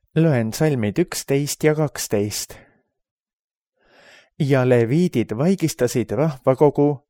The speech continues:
öeldes: „Rahunege, sest see päev on püha, ja ärge kurvastage.“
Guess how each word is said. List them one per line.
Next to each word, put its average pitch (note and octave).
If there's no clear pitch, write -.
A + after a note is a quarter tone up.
öeldes: G2+
„Rahunege, B2+
sest -
see C3+
päev C#3
on C#3
püha, A2+
ja B2
ärge E3+
kurvastage.“ A2